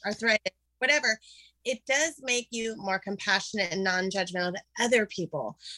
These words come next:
Whereas maybe before you were like, "Oh, they're sick and weird," or, you know, "They're weak," or, you know, just silly beliefs. When someone experiences,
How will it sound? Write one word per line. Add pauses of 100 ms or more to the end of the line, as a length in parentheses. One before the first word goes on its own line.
(120)
Whereas
maybe
before
you
were
like,
"Oh,
they're (360)
sick
and
weird,"
or, (320)
you
know,
"They're
weak,"
or,
you
know,
just
silly
beliefs. (560)
When
someone
experiences,